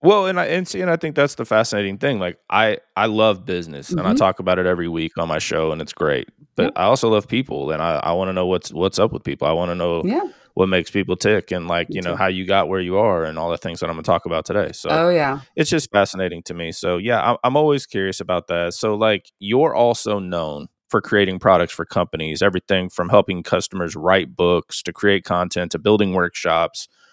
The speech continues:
Speaker 1: What's the process like when somebody brings you on, and can you walk me through it?
Speaker 2: Sure. I, I feel like a lot of my answers are gonna be like, "It depends on the client," but it
Speaker 1: Yeah, no,
Speaker 2: really
Speaker 1: it
Speaker 2: does.
Speaker 1: a hundred percent does. I get it.
Speaker 2: <laughs>
Speaker 1: Yeah.
Speaker 2: I have some clients,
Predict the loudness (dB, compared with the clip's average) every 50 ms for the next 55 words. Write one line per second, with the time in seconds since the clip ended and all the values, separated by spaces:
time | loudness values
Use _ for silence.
0 | _ _ _ 2 2 2 2 2 -4 -6 0 2 2 2 2 2 -2 -2 0 2
1 | 4 4 4 4 0 -2 0 0 0 0 -2 -2 -2 -2 -2 -2 -2 -4 -2 0
2 | 2 2 2 0 0 -2 -6 -8 -6 -6 -4 -2 2 4 2 2 2 -2 -12 -10
3 | -10 -8 -10 -8 -10 -10 -14 _ _ -20 _ -14 -10 -4 0 0 2 2 4 2
4 | 2 2 0 -4 -8 _ -10 -8 -6 -2 -2 -2 -2 0 -2 -2 0 0 -2 0
5 | 0 0 2 2 4 4 4 2 2 0 0 -2 -4 -4 -6 -8 -6 -4 -4 -4
6 | -2 -2 -2 -2 -2 -2 -4 -6 -6 -6 -4 -6 -8 -6 -4 -2 0 0 0 0
7 | 0 -2 -2 -2 -4 -2 -2 0 0 0 0 -2 -4 -6 -10 _ -20 -20 -20 _
8 | -12 -4 2 4 4 6 6 6 4 2 -4 -4 0 0 0 2 2 2 2 2
9 | 0 0 0 2 2 2 0 0 -4 -4 -6 -6 -4 -4 -2 -4 -4 -4 -4 -4
10 | -4 -4 -4 -4 -4 -2 -2 -4 -6 -8 -10 -12 -8 -2 0 4 4 6 4 4
11 | 2 0 0 -2 -2 -4 -6 -4 -2 -4 -4 -2 -2 -2 -2 -2 -2 -2 -4 -6
12 | -6 -8 -12 -16